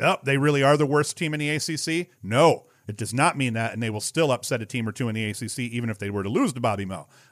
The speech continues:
I don't think they're going to, though. I think they're loaded on defense. I think they're loaded at midfield and at attack, and now they have one of the best faceoff guys in the game in Gallagher. I like Notre Dame's chances against Robert Morris at home.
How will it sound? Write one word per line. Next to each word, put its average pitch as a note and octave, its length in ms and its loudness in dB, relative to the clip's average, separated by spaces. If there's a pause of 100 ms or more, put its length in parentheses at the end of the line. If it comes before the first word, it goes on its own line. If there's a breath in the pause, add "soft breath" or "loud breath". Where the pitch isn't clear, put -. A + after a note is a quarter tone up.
(180)
I B3 120 4
don't F#3+ 160 2
think - 160 -6
they're E3 80 -4
going F3+ 240 0
to, B2+ 160 -2
though. G2 280 -4
I D#3+ 100 4
think E3+ 200 -4
they're C3 140 -2
loaded C#3+ 260 0
on A#2 120 0
defense. F#3 480 -4 (200 loud breath)
I C#3 80 -4
think D3 160 -4
they're B2+ 120 -4
loaded C3+ 420 0
at B2 160 -8
midfield D#3 580 -2
and B2 140 -4
at G#2+ 100 -6
attack, F3 480 0
and B2+ 120 -4
now B2+ 100 0
they B2 100 0
have A#2+ 120 -2
one A#2+ 100 -2
of A2+ 60 -6
the G#2+ 80 -6
best A2+ 220 -4
faceoff C#3 380 -4
guys B2 380 0 (320 soft breath)
in B2+ 80 -4
the A#2 80 -4
game E3+ 360 -2 (840)
in C3 120 -2
Gallagher. E3+ 460 4 (880 loud breath)
I D3+ 160 2
like D3 200 2
Notre C3+ 180 2
Dame's B2 220 0
chances G#2+ 500 -4 (120)
against A2+ 300 -4
Robert G#2 260 -2
Morris G2+ 340 -4
at G#2 200 -10
home. F#2 380 -8